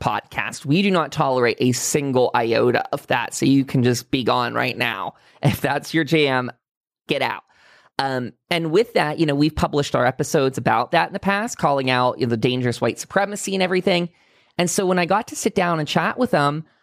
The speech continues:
um, that was o-, obviously something that came up briefly, was, like,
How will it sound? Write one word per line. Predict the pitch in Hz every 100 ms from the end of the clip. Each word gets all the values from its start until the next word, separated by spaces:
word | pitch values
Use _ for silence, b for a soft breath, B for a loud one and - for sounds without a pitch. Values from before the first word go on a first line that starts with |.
| _
um, | - 151 151 -
that | 147 170
was | 220 - -
o-, | 165 170
obviously | 156 165 175 170 165
something | 151 151 - 147
that | 151 151
came | 165 143 156
up | 254 -
briefly, | 143 131 - 127
was, | 120 123
like, | 131 123 117 -